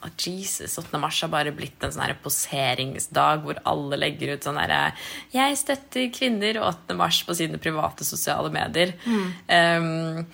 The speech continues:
Speaker 1: men så poppet jeg litt ut av min egen pople da, og, eh, hoppet ut av Instagram og over på, eh, nyhetsmediene. Og da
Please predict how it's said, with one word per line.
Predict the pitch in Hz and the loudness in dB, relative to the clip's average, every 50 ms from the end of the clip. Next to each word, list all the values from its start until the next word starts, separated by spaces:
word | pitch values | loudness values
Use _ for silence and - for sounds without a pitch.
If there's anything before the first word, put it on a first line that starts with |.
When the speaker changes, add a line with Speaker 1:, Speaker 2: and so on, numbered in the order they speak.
| - - - - | -16 -12 -6 -2
Speaker 1:
men | 202 202 | 0 0
så | 208 202 | 0 2
poppet | - 220 214 - 180 | 2 0 0 2 2
jeg | 185 175 | 2 2
litt | 175 175 175 156 | 2 2 0 -2
ut | 160 165 - | -2 2 2
av | 165 | 2
min | 170 175 175 175 | 2 4 2 2
egen | 170 170 175 170 | 2 2 0 0
pople | 190 175 170 - 165 | 0 -2 0 2 6
da, | 175 185 180 170 - | 8 8 8 6 4
og, | - 180 175 170 165 160 160 160 - | 2 4 4 6 6 4 4 4 4
eh, | - - - 165 - - - - 185 | 4 4 4 4 4 2 2 0 0
hoppet | 185 202 190 - 170 170 | 0 0 0 -2 -2 -2
ut | 165 165 | -2 0
av | 165 160 | 2 0
Instagram | 156 147 143 - - 160 160 165 175 175 180 180 | 0 0 -2 0 0 2 6 6 6 6 4 2
og | - - 165 160 160 - - 160 | 0 0 2 2 2 2 0 -2
over | - - 147 156 | -2 -2 -4 -4
på, | 156 - - 156 156 151 151 156 160 160 160 160 156 - - - - - _ - | -4 -2 -2 0 0 2 0 0 0 -2 -2 -4 -6 -10 -20 -20 -20 -16 _ -4
eh, | 175 165 160 156 160 156 | -2 0 0 2 2 2
nyhetsmediene. | 160 160 156 156 151 151 - - 151 156 147 147 151 151 165 185 185 190 185 - | 2 2 2 0 0 0 -2 -2 0 0 0 2 2 4 6 6 6 6 4 2
Og | - 190 180 | 2 2 4
da | 175 165 165 165 165 156 - | 6 6 8 8 8 6 6